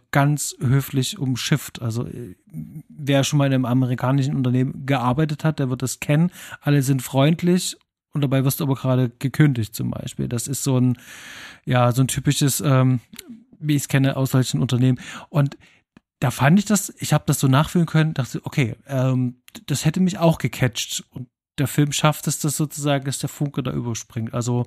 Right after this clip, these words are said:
das war ein guter Aufbau. Aber bei der Diva und bei dem Joe, es war sofort von Anfang an von einer Seite aus bestimmt,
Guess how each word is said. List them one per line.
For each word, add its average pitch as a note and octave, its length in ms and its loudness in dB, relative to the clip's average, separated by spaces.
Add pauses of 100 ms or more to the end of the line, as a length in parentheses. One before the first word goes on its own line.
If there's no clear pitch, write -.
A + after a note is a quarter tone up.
(400)
das - 180 -2
war C#3+ 80 2
ein C3 80 0
guter D3+ 240 -2
Aufbau. A#2 500 -2 (840)
Aber B2+ 220 -8
bei A#2+ 140 -4
der A#2 140 -2
Diva C3 580 0
und - 80 -14
bei C3+ 100 -4
dem C3+ 160 -4
Joe, D#3 480 2 (400)
es - 220 -2
war C#3 80 2
sofort - 360 -4
von A#2+ 300 -2
Anfang F#3+ 420 2
an A2+ 300 -2 (220)
von C3+ 220 -2
einer E3 280 2
Seite D3+ 340 0
aus C#3 180 -4
bestimmt, D#3 540 -4